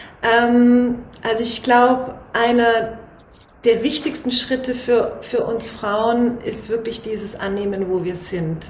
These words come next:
So dieses, dieses erstmal wirklich mit uns sein, annehmen, wo wir sind und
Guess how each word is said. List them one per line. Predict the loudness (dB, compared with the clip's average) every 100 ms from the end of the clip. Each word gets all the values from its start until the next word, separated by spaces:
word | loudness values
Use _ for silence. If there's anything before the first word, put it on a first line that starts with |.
| -12
So | -6 -6
dieses, | -4 -4 -2 -4 -4 -6
dieses | -6 -6 -6
erstmal | -4 -4 -4 -2 -2 -2 -4 -12 -20 -20 -10
wirklich | -8 -6 -8 -10 -8
mit | -6 -2
uns | 2 4 4
sein, | 0 0 0 -2 -8 -14 -18 -12
annehmen, | -6 -4 -2 -4 -4
wo | -4
wir | -4 -4
sind | -4 -2 0 0 0 -6 -6
und | -4 -2 -4